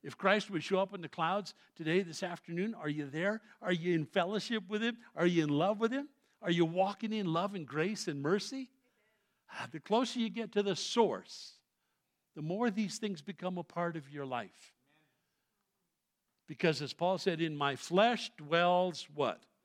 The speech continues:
"No good thing." Same's true for yours. So your choice this morning, walk in the Spirit or walk in the flesh? Which are you gonna choose?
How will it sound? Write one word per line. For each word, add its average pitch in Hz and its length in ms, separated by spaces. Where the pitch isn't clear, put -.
"No 180 720
good 156 580
thing." 113 360
Same's 208 380
true 214 180
for 208 160
yours. 196 440
So 175 340
your 151 260
choice 160 340
this - 180
morning, 202 280
walk 147 240
in 175 60
the 156 80
Spirit 294 380
or 202 100
walk 196 280
in 190 80
the 165 80
flesh? - 460
Which - 180
are - 20
you 151 80
gonna 143 180
choose? - 460